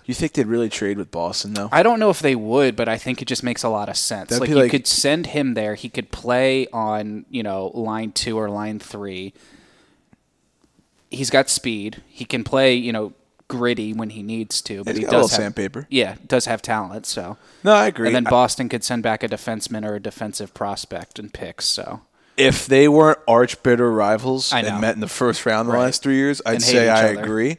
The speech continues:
Speaker 2: Yeah.
Speaker 1: But oof, could you imagine Kapanen goes in a black and yellow, comes back,
Speaker 2: Ugh.
Speaker 1: scores the O T winner in
Speaker 2: Oh
Speaker 1: Game
Speaker 2: my
Speaker 1: seven?
Speaker 2: God.
Speaker 1: They would literally, like, I, it's just, I don't know. I don't think that's, I think it's a good fit, but not the,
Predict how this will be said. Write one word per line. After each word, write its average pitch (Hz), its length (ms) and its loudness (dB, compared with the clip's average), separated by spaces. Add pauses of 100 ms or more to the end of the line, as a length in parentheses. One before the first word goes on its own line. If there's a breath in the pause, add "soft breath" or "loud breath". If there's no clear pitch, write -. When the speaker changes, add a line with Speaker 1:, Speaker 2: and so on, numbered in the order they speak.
Speaker 2:
Yeah. - 220 -12 (140)
Speaker 1:
But 110 280 0 (640)
oof, - 580 -18 (140)
could 101 120 -10
you 113 80 -2
imagine 107 460 -2
Kapanen 113 540 -2
goes 104 260 -4
in 110 120 -4
a 98 100 -6
black 104 520 -2
and 110 100 -6
yellow, 107 280 -2
comes 104 300 -6
back, 104 300 -2
Speaker 2:
Ugh. - 80 -2
Speaker 1:
scores 110 220 -2
the 113 120 -2
O 110 80 0
T 117 160 -4
winner 107 320 -2
in 98 80 -6
Speaker 2:
Oh 113 60 -4
Speaker 1:
Game 110 80 0
Speaker 2:
my 107 80 0
Speaker 1:
seven? 107 340 -2
Speaker 2:
God. 107 240 -4
Speaker 1:
They 110 80 2
would 107 160 0
literally, 113 400 0
like, 113 320 0
I, 78 300 -10
it's 123 240 -4
just, - 340 -8
I 104 120 0
don't 107 120 -2
know. 98 200 -4 (100)
I 107 80 -2
don't 107 200 0
think 110 180 -4
that's, - 260 -8 (880 loud breath)
I 139 80 6
think 165 220 4
it's 156 120 -2
a 120 40 -6
good 113 180 0
fit, - 540 2 (680)
but 120 160 4
not 117 300 4
the, 113 60 -6